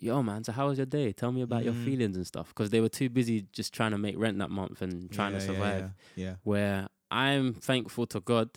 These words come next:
Speaker 1: by the grace of God, I don't feel like I'm in survival mode. I'm not, like, completely comfortable.
Speaker 2: Yeah.
Speaker 1: But, um, I have a house to live in, like, a bed
Speaker 2: Mm.
Speaker 1: to sleep in, there's food on the table,
Speaker 2: Mm.
Speaker 1: and Ezra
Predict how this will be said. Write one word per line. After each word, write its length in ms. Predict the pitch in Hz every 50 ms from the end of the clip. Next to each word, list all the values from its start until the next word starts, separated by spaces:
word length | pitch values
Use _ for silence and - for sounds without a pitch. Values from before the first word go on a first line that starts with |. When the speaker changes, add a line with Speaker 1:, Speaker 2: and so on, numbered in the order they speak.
| - -
Speaker 1:
by 100 | - 107
the 60 | 104
grace 300 | 98 - 113 117 113 -
of 80 | - 104
God, 300 | 90 110 110 104 101 - - -
I 120 | - -
don't 160 | 107 117 113 101
feel 140 | - 117 113
like 180 | 110 104 - -
I'm 120 | 107 107
in 100 | 107 101
survival 480 | - - 95 90 104 107 110 98 98 98
mode. 300 | 98 95 92 90 90 92 - - -
I'm 160 | 107 107 117
not, 160 | 127 127 -
like, 360 | 110 113 110 98 - - - - - _
completely 440 | - 120 104 - 127 127 107 110
comfortable. 640 | 107 - 123 120 104 - - 110 98 101 110 131 131 - -
Speaker 2:
Yeah. 180 | 117 101 95 90 - _ _ _
Speaker 1:
But, 260 | - 104 98 95 - - - _
um, 520 | - 101 101 98 95 95 92 92 90 87 92 - _ _ -
I 100 | - 95
have 180 | 104 107 98
a 80 | 101 92
house 240 | 87 104 104 98 -
to 100 | - -
live 220 | 98 98 101 98 95
in, 140 | 101 98 95
like, 180 | 92 87 -
a 40 | 101
bed 200 | 104 107 104 101
Speaker 2:
Mm. 40 | 98
Speaker 1:
to 60 | 101
sleep 300 | - - - 104 98 -
in, 80 | 104 98
there's 120 | 98 95
food 240 | - - 113 107 101
on 60 | 107 101
the 60 | 98
table, 420 | - - 110 104 101 92 95 95 101
Speaker 2:
Mm. 400 | 104 104 104 104 101 98 95 95 95
Speaker 1:
and 100 | 101 -
Ezra 480 | - 107 107 101 104 104 101 98 92 95